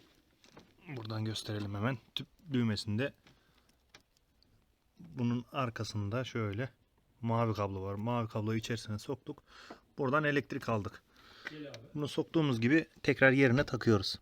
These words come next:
Speaker 1: Evet.
Speaker 2: Ve diğer seksen yedi tetik kablomuz seksen yedi. Ben daha önceden, e, ayarlamıştım bunu.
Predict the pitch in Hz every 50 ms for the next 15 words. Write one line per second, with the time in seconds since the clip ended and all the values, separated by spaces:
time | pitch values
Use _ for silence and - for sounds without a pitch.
0 | _ - - _ _ _ _ _ - - - - - - - - _ _ _ -
1 | - - - - _ _ - - - - - - - - - - - - - -
2 | - - - - - - - - - - - - - - - - - - - -
3 | - - - - - _ - - - - - - - - - 131 120 104 - -
4 | - - - - - - - - - - _ _ _ - 160 143 139 160 196 226
5 | 240 240 - - - - - - _ _ _ - _ _ _ - 165 156 151 147
6 | 147 180 208 220 220 214 214 214 214 202 190 - - - - 190 160 - - 202
7 | 196 190 180 170 147 120 120 - - - 196 - - - - - - - 151 139
8 | 120 117 113 104 - - - 180 165 165 - 190 180 170 170 170 170 151 139 156
9 | 196 214 - _ _ _ _ _ _ _ _ _ - - - - - 160 185 185
10 | 185 - - - 165 175 175 185 190 175 175 165 160 165 143 139 - - - -
11 | - 151 143 139 135 135 131 127 139 156 165 175 175 175 190 180 175 143 - -
12 | 156 139 135 151